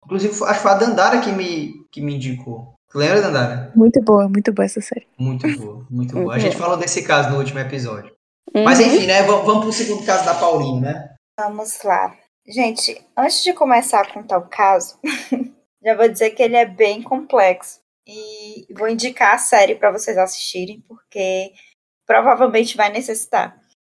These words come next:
Speaker 4: <laughs> É o, é da Netflix, e aí o, a, o nome da série é Gênio Diabólico. Vocês já assistiram?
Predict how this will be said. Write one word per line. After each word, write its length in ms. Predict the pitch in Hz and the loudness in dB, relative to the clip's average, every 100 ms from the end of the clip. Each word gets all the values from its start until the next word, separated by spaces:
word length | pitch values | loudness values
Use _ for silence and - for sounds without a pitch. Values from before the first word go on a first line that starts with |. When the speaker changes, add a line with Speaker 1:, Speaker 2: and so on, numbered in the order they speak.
| - | 0
Speaker 4:
<laughs> 680 | 311 269 - 277 277 269 - _ _ - | 0 2 2 2 2 -8 -12 _ _ -4
É 240 | 220 233 214 | 0 2 2
o, 240 | 214 208 - | 0 -4 -2
é 220 | 202 202 | -2 0
da 120 | 202 | -4
Netflix, 680 | 202 208 - 233 254 254 254 | -4 -8 -10 -12 -12 -8 0
e 20 | |
aí 300 | 226 214 220 | 0 2 0
o, 120 | 226 - _ | -4 -8 _
a, 460 | 202 196 190 190 - | -4 -2 -2 -4 -8
o 60 | - | -14
nome 240 | 202 202 | -12 -6
da 140 | 202 208 | -2 -2
série 260 | 208 202 | 0 0
é 160 | 196 190 | 0 -2
Gênio 420 | 196 214 226 254 | -6 -6 -2 -2
Diabólico. 680 | 254 240 233 190 180 - _ _ _ _ | 2 2 4 0 -2 -10 _ _ _ _
Vocês 200 | - 202 | -8 -4
já 120 | 185 | -2
assistiram? 600 | 180 - - 233 240 269 | -2 -4 -2 -2 -2 -4